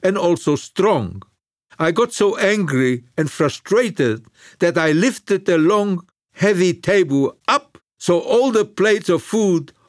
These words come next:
on it went flying. After that, Heinz decided there was something wrong with me and sent me to the Great Ormond Street Hospital,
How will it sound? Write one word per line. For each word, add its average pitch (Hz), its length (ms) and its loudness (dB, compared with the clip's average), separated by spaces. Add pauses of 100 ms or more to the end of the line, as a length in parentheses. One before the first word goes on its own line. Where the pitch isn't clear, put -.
(120)
on 160 120 2
it 151 280 -2 (240)
went 175 240 0
flying. 123 640 0 (680)
After 208 380 0
that, 143 360 0 (560)
Heinz 208 680 -4
decided 143 720 0 (560)
there 135 120 0
was 143 180 2
something 160 460 0
wrong 190 340 0
with 131 240 -2
me 92 400 -6 (580)
and 143 140 0
sent 233 340 -2
me 170 140 2
to - 140 -8
the 143 120 0
Great 170 440 0 (100)
Ormond 170 520 0
Street - 360 -2
Hospital, 120 760 -2